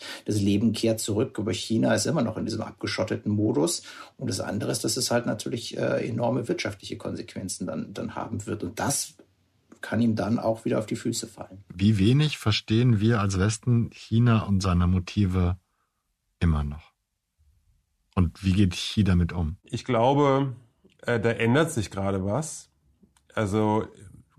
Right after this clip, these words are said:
Speaker 3: gerade in Deutschland, glaube ich, wenn man sich allein die letzten fünf Jahre anguckt,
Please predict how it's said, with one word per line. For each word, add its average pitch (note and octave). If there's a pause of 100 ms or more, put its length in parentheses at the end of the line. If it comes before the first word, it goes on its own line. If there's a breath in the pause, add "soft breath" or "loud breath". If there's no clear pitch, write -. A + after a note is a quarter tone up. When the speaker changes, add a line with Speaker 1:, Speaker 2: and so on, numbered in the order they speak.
Speaker 3:
gerade A2+
in A2+
Deutschland, B2 (540)
glaube A#2
ich, A2+
wenn A#2
man A2+
sich G2
allein A2+
die A2+
letzten A#2
fünf B2
Jahre A2+
anguckt, B2+